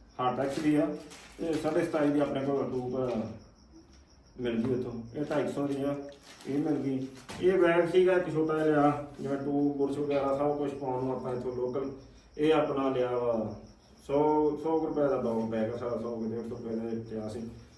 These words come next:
ਤੇ ਇੱਕ ਚੀਜ਼ ਇਹ ਵੀ ਬੂਟ ਲਏ ਆਪਾਂ, ਬੂਟ ਮੈਂ ਇੱਥੋਂ ਡੀਕੈਥਲਨ ਤੋਂ ਪੁੱਛੇ ਸੀਗੇ ਮੁੰਡੇ ਨੂੰ, ਤੇ ਉਹ ਕਹਿੰਦੇ ਵੀ ਵੀਰੇ, ਮੈਂ ਉਹਨੂੰ ਪੁੱਛਿਆ ਵੀ ਸਪੈਸ਼ਲ ਸਾਈਕਲ ਚਲਾਉਣ ਵਾਸਤੇ ਚਾਹੀਦੇ ਵੀ ਟੁੱਟਣ ਨਾ ਦੇਣ। ਉਹ ਕਹਿੰਦੇ ਵੀ ਜਿਹੜੇ ਸਾਈਕਲ ਚਲਾਉਣ ਲਈ ਤੁਸੀਂ ਕੋਈ ਵੀ ਸਪੋਰਟਸ ਸ਼ੂ ਲੈ ਲਓ, ਵਧੀਆ ਨੇ।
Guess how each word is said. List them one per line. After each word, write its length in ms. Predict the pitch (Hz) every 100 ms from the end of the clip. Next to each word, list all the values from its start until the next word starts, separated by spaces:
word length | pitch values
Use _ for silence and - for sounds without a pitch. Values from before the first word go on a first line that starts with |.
| - - -
ਤੇ 400 | 127 123 120 120 170
ਇੱਕ 220 | 196 220
ਚੀਜ਼ 200 | 202 196
ਇਹ 280 | 190 196 190
ਵੀ 100 | 185
ਬੂਟ 300 | 143 143 139
ਲਏ 260 | 113 110
ਆਪਾਂ, 180 | 110 110 107 - 120
ਬੂਟ 260 | 131 165 180
ਮੈਂ 180 | 185
ਇੱਥੋਂ 340 | 180 180 180 151
ਡੀਕੈਥਲਨ 560 | 151 147 160 160 160
ਤੋਂ 120 | 165 165
ਪੁੱਛੇ 280 | 143 165
ਸੀਗੇ 260 | 160 156 156
ਮੁੰਡੇ 220 | 143 131
ਨੂੰ, 240 | 135 135 - - - _
ਤੇ 60 | 208
ਉਹ 160 | 202
ਕਹਿੰਦੇ 220 | 196 196 190
ਵੀ 180 | 190
ਵੀਰੇ, 360 | 180 175 180 180
ਮੈਂ 160 | 165 160
ਉਹਨੂੰ 220 | 160 156
ਪੁੱਛਿਆ 220 | 139 160
ਵੀ 60 | 156
ਸਪੈਸ਼ਲ 400 | - 160 160 147
ਸਾਈਕਲ 280 | 131 123
ਚਲਾਉਣ 200 | 123 120
ਵਾਸਤੇ 220 | 120 113 123
ਚਾਹੀਦੇ 320 | 117 123 131
ਵੀ 100 | 131
ਟੁੱਟਣ 200 | 131 143
ਨਾ 200 | 110 107
ਦੇਣ। 200 | 110 110 - - -
ਉਹ 120 | 185
ਕਹਿੰਦੇ 260 | 190 190
ਵੀ 60 | 196
ਜਿਹੜੇ 300 | 180 185 185
ਸਾਈਕਲ 480 | 180 160 151 147 165
ਚਲਾਉਣ 260 | 160 156
ਲਈ 80 | 160
ਤੁਸੀਂ 160 | 156 147
ਕੋਈ 260 | 156 151
ਵੀ 60 | 147
ਸਪੋਰਟਸ 320 | 143 131 117
ਸ਼ੂ 140 | 127 131
ਲੈ 140 | 120
ਲਓ, 140 | 135 139
ਵਧੀਆ 320 | 110 113 110
ਨੇ। 140 | 95